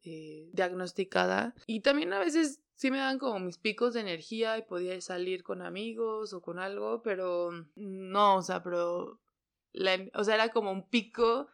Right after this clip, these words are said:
y se acabó y otra vez toda la semana agotada.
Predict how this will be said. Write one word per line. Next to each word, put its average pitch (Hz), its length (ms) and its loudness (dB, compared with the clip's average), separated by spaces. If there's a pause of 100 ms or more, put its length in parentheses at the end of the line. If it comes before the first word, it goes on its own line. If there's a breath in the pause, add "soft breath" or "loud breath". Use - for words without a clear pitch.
(300 soft breath)
y 190 120 -6
se 180 80 4
acabó 185 560 4
y 180 80 -4
otra 185 240 -4
vez 190 140 -4
toda 202 140 -2
la 185 120 -2
semana 175 460 -10
agotada. 180 560 -4